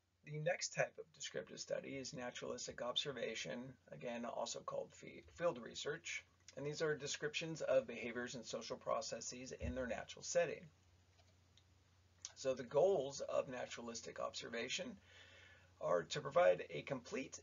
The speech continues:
and accurate picture of the settings, events, and the persons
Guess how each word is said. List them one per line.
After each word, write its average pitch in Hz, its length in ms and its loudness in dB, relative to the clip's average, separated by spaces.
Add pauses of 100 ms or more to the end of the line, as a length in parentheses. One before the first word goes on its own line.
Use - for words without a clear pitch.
(100)
and 147 180 0 (100)
accurate 139 420 2
picture 135 500 -2
of 123 120 -2
the 123 80 -6
settings, 156 640 -2 (100)
events, 131 460 -2 (140)
and 139 240 -4 (180)
the 139 120 -8
persons 127 560 -10